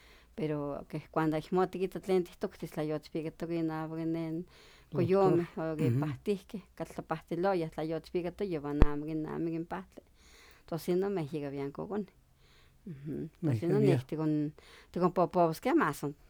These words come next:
Speaker 1: keh son teh, ah, axan ke yotechwalikilih neh nipopowas.
Speaker 2: Ujú.
Speaker 1: Pero yeh mero para keh son, ken kiliah, son keh, tla keh amo tikitilia tlen tikontoktis tlen mokon, tos inon, para keh inon yen tikonwilanas pa xihtzintlin.
Speaker 2: Ken
Speaker 1: Tikonpopowas.
Speaker 2: xihtzintle nes keh nikpia n kalehtik igual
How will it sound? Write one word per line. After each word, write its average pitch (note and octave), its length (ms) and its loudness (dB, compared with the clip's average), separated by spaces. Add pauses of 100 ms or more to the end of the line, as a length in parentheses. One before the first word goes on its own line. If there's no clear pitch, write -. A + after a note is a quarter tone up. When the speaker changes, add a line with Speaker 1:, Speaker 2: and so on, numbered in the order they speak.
Speaker 1:
keh D3+ 100 -4 (160)
son C#3+ 160 -2
teh, G3+ 200 0 (100)
ah, C#3 180 -4
axan E3 480 2
ke G#3 80 4
yotechwalikilih E3+ 800 0
neh C#3+ 160 2
nipopowas. D3 480 4
Speaker 2:
Ujú. B2+ 80 -6 (460)
Speaker 1:
Pero E3 180 -2
yeh F#3 80 0
mero F#3 320 0
para C3 240 -6
keh B2+ 160 -8 (120)
son, C#3+ 200 -8 (600)
ken E3 200 0
kiliah, D#3 320 -4
son E3 160 -8
keh, C#3 180 -8 (840)
tla D#3 160 4
keh D3 160 -4
amo D#3+ 240 2
tikitilia E3 420 0
tlen D#3+ 220 -2
tikontoktis D#3+ 560 -4
tlen D#3+ 240 -6
mokon, F3 240 -2
tos - 240 -10
inon, G3+ 400 0
para C#3 160 -6
keh C#3+ 80 -6
inon F3 320 0
yen C#3+ 240 0
tikonwilanas C#3 480 -6
pa C3+ 160 -10
xihtzintlin. D#3 560 -6 (1200)
Speaker 2:
Ken D#3+ 320 10
Speaker 1:
Tikonpopowas. F3 560 6
Speaker 2:
xihtzintle E3+ 80 2
nes F3 240 4
keh F#3 160 4
nikpia D#3+ 320 0
n C#3 80 2
kalehtik C#3+ 480 -2
igual D3+ 240 -2